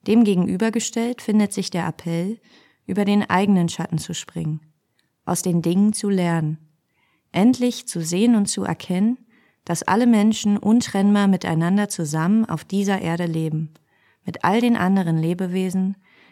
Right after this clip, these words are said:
den Pflanzen und Tieren. Das verlangt nach einer Solidarität, die weit über den üblichen Egoismus hinausgeht und zu Weitsicht und Empathie führen muss. Wenn wir bereit sind und den Mut haben,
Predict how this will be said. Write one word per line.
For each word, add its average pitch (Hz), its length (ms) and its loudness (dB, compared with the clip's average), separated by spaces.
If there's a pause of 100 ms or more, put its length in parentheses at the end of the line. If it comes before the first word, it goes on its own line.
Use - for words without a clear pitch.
(140)
den 160 120 2
Pflanzen 202 540 0
und 190 140 0
Tieren. 160 500 -4 (1000)
Das 196 240 0
verlangt 240 400 -2
nach 226 140 -4
einer 226 240 0
Solidarität, 220 1000 -2 (360)
die 160 200 -4
weit 196 380 0
über 180 240 -4
den 170 160 -4
üblichen 214 480 -4
Egoismus 185 760 -4
hinausgeht 170 800 -2 (540)
und 185 120 0
zu 160 180 -4
Weitsicht 190 580 -2
und 202 120 -2
Empathie 196 500 -2
führen 156 360 -4
muss. 151 380 -6 (840)
Wenn 202 220 4
wir 240 120 2
bereit 165 420 -4
sind 262 480 -2
und 220 200 -2
den 170 140 2
Mut 170 340 0
haben, 214 400 -2